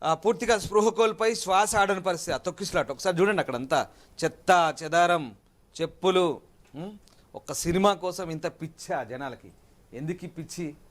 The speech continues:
ప్రాణాల మీదకి తెచ్చుకుంటారు, ప్రాణాలు తీస్తారు. ఈ బెనిఫిట్ షోలు ఎందుకు? దిక్కుమాలిన బెనిఫిట్ షోలు. బెనిఫిట్ షోలు అంటే ఏంటి? ప్రయోజనం పొందే షోలు. ఎవడికి ప్రయోజనం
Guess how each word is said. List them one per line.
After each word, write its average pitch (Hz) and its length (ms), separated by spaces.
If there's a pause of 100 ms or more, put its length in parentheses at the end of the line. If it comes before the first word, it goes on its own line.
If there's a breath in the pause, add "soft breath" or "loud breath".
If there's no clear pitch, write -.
(600)
ప్రాణాల 196 320
మీదకి 185 200
తెచ్చుకుంటారు, 165 560
ప్రాణాలు 160 400
తీస్తారు. 147 460 (420 soft breath)
ఈ 147 80
బెనిఫిట్ 180 440
షోలు 202 240
ఎందుకు? 185 260
దిక్కుమాలిన 170 480
బెనిఫిట్ 156 400
షోలు. 139 240 (340 soft breath)
బెనిఫిట్ 220 380
షోలు 226 220
అంటే 208 200
ఏంటి? 202 200
ప్రయోజనం 196 680
పొందే 170 380
షోలు. 127 300 (300 soft breath)
ఎవడికి 185 380
ప్రయోజనం 196 540